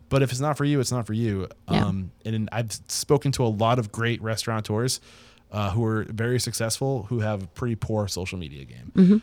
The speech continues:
Speaker 1: So
Speaker 2: We won't be good at it.
Speaker 1: don't, don't choose to be miserable just because everybody is telling you it's what you have to do.
Speaker 2: Okay.
Speaker 1: Uh, that's kind of
Speaker 2: Thank
Speaker 1: how
Speaker 2: you.
Speaker 1: I feel about
Speaker 2: I
Speaker 1: it.
Speaker 2: appreciate
Speaker 1: Uh,
Speaker 2: it. Me
Speaker 1: like,
Speaker 2: too.
Speaker 1: yeah, just be happy. Um, anyway,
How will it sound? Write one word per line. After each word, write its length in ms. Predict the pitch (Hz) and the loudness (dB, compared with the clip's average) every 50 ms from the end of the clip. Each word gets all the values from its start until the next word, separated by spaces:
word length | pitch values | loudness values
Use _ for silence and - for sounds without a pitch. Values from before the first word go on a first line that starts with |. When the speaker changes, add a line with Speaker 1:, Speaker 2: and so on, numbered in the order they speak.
| - - | 2 -4
Speaker 1:
So 680 | - - - 131 120 117 117 113 113 110 110 95 85 - _ _ _ _ _ _ _ _ _ _ _ _ - - | -4 2 4 6 6 8 6 6 6 4 2 2 -2 -6 _ _ _ _ _ _ _ _ _ _ _ _ -6 6
Speaker 2:
We 140 | - 220 277 294 | 10 12 12 12
won't 240 | 220 208 214 - - | 12 12 12 10 10
be 100 | 160 151 | 8 8
good 240 | - 151 147 143 147 | 8 6 6 6 8
at 180 | 147 147 147 147 | 6 8 8 8
it. 220 | 151 143 - - - - - _ _ _ - | 6 4 2 0 -8 -20 -20 _ _ _ 0
Speaker 1:
don't, 460 | 151 147 151 160 - - - 123 110 | 2 2 2 2 0 -4 -8 -8 0
don't 220 | - 156 165 175 - | 2 2 2 2 2
choose 340 | - - 175 175 165 147 123 | 2 4 6 6 4 4 4
to 100 | 127 127 | 4 4
be 100 | 131 127 | 4 4
miserable 380 | 117 117 113 120 120 113 107 101 | 6 4 4 4 4 4 4 2
just 140 | 101 - - | 2 0 0
because 220 | 120 113 104 87 | 2 2 2 2
everybody 440 | 87 101 101 104 90 101 95 92 92 | 0 -2 -2 -2 0 0 0 0 0
is 100 | 92 - | 0 -2
telling 260 | - - 90 90 92 92 | -4 -4 -4 -4 -4 -4
you 80 | 85 80 | -6 -6
it's 120 | - - | -8 -8
what 140 | - - - | -10 -12 -12
you 60 | 78 | -12
have 100 | 71 - - | -12 -12 -14
to 60 | - | -14
do. 160 | - - - - - - - | -16 -16 -16 -16 -8 -6 -6
Speaker 2:
Okay. 260 | - - - 156 143 - - _ - | -4 -2 -4 -4 -4 -6 -12 _ -8
Speaker 1:
Uh, 240 | 95 95 90 82 - - - | -6 -6 -6 -6 -8 -10 -8
that's 160 | 104 107 - | -2 0 0
kind 140 | - 156 139 143 | 2 4 4 6
of 60 | 135 | 8
Speaker 2:
Thank 200 | 226 226 - - | 8 8 8 8
Speaker 1:
how 60 | - | 6
Speaker 2:
you. 60 | 214 196 | 6 6
Speaker 1:
I 60 | - | 8
feel 180 | - 226 240 202 | 10 10 10 12
about 300 | - 165 143 127 131 185 | 10 8 6 6 6 8
Speaker 2:
I 60 | 269 | 8
Speaker 1:
it. 80 | 277 - | 8 8
Speaker 2:
appreciate 440 | - 311 277 302 - 262 233 233 226 | 10 10 10 10 10 10 10 10 10
Speaker 1:
Uh, 40 | 247 | 8
Speaker 2:
it. 80 | - 262 | 8 8
Me 120 | 262 277 | 8 8
Speaker 1:
like, 60 | 277 - | 10 10
Speaker 2:
too. 300 | 285 294 262 247 226 - - | 10 10 10 8 8 6 2
Speaker 1:
yeah, 180 | 139 208 214 175 | 2 2 4 4
just 180 | 147 131 117 | 4 4 2
be 140 | 107 147 170 | 2 2 2
happy. 440 | 151 147 156 202 180 - 85 92 - | 2 2 0 0 -2 -2 -4 -4 -2
Um, 280 | - 104 110 107 98 - | 0 0 0 0 0 -2
anyway, 360 | - 143 139 120 104 95 95 | -2 0 2 2 2 2 0